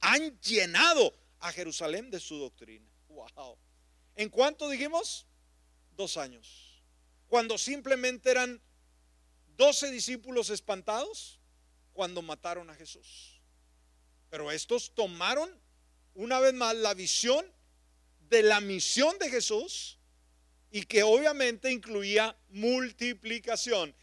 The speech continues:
Y dijeron, "Somos doce". Pero ya habían llenado a Jerusalén. ¿Cuántos serían? Imagínense. Ahora, eso fueron dos, dos años.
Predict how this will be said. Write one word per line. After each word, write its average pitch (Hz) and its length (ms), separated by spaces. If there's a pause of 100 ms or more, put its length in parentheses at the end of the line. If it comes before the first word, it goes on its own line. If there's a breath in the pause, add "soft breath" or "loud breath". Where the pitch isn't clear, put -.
(140)
Y - 80
dijeron, 190 420
"Somos 220 320
doce". 214 420 (960)
Pero 170 160
ya 214 180
habían 262 300
llenado 220 440
a 240 40
Jerusalén. 208 520
¿Cuántos 269 420
serían? 285 440
Imagínense. 214 800 (760 soft breath)
Ahora, 185 340
eso 247 180
fueron 247 300
dos, 220 280
dos 208 220
años. 156 540